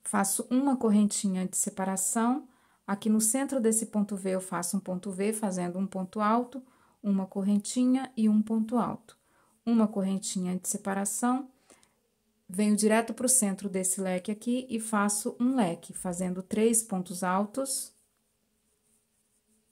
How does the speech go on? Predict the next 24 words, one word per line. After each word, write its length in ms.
uma 240
correntinha 880
e 80
três 320
pontos 400
altos, 640
todos 320
aqui 500
no 80
centro 400
desse 300
leque. 500
Vai 200
ficando 400
desse 360
jeito 320
aqui. 560
E 60
eu 100
vou 160
contornar 340
essa 220
carreira 340
toda, 420